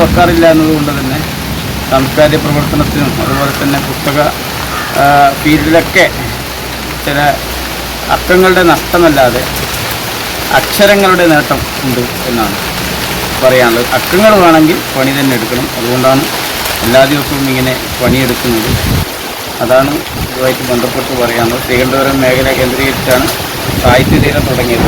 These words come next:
ശ്രീകണ്ഠപുരത്തെ പുഴയോരത്താണ് രണ്ടായിരത്തി പതിനേഴ് മുതൽ പുസ്തക ചർച്ചകളും പുസ്തക പ്രകാശനങ്ങൾക്ക് എഴുത്തുകാരുടെ, മറ്റുള്ള എഴുത്തുകാരെ പ്രോത്സാഹിപ്പിക്കുന്ന പരിപാടികളൊക്കെ, ഏ,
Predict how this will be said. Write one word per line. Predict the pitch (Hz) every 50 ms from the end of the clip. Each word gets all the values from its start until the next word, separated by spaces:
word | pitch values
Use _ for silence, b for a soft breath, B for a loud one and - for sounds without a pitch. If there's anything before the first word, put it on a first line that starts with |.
| - -
ശ്രീകണ്ഠപുരത്തെ | - 131 127 131 127 131 131 131 127 139 139 135
പുഴയോരത്താണ് | 135 123 123 127 127 135 131 131 - - 117 120 135 165 - - - - - - - - - - - - -
രണ്ടായിരത്തി | 127 120 117 127 127 127 123 120 - - - 135 139 143 - - - - - 147 131 127 - - - - - -
പതിനേഴ് | 135 131 127 143 151 160 170 175
മുതൽ | 160 147 135 123 127 120 - - - - - - - - - - - - - - - - - - - -
പുസ്തക | 131 120 - - 143 135 139 135 -
ചർച്ചകളും | 131 123 - - 135 123 120 120 117 101 - - - - - - - - - - - - - - - - - -
പുസ്തക | - - - - 139 131 143 - 139
പ്രകാശനങ്ങൾക്ക് | 143 131 127 131 135 135 - 151 135 139 139 135 135 127 - - - - - - - - - - - - - - - - 123
എഴുത്തുകാരുടെ, | 123 120 - - 143 143 139 135 131 131 135 135 127 127
മറ്റുള്ള | 127 123 - 143 143 143 135 - - - 143
എഴുത്തുകാരെ | 131 127 - 147 139 135 131 135 131 -
പ്രോത്സാഹിപ്പിക്കുന്ന | 131 131 127 131 135 139 135 143 - 135 127 - 131 131 127 131
പരിപാടികളൊക്കെ, | 127 123 123 127 131 131 131 127 123 123 - - - 156 156 - - - - - - - - - - - - - - - - - -
ഏ, | 147 139 139